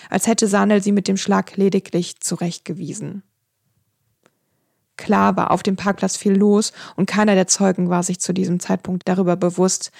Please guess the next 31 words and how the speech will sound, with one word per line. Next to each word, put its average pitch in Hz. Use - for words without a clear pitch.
dass 196
er 185
oder 180
sie 185
ein 165
paar -
Monate 180
später -
eine 170
Zeugenaussage 156
machen 151
muss. -
Keiner 190
hat 185
sich 185
auf 165
die 175
Details 190
fokussiert. -
Dafür 208
gibt -
Dogusch 226
auch 220
niemandem 202
die 196
Schuld. -
Allerdings 196
brodelt 180
es 156
in -
ihm, 185